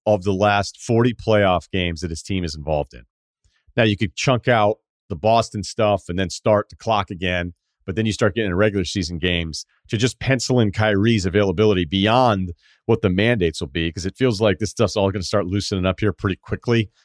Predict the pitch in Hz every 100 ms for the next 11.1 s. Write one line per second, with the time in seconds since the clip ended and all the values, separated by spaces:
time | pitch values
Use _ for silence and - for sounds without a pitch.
0 | _ 101 95 - 113 101 95 90 85 85
1 | 95 87 80 90 95 - 98 98 92 82
2 | 87 90 78 85 - 85 90 82 82 82
3 | 80 80 - 76 78 82 80 71 - 80
4 | 71 78 71 - - - 82 107 87 76
5 | 73 - - _ 92 85 85 110 - 95
6 | 87 - - 82 80 80 101 - 131 131
7 | 117 - 104 87 92 76 - 101 113 -
8 | 131 120 120 107 95 90 127 110 82 76
9 | 69 62 - - 110 117 123 113 113 104
10 | - 113 113 110 98 101 107 107 123 117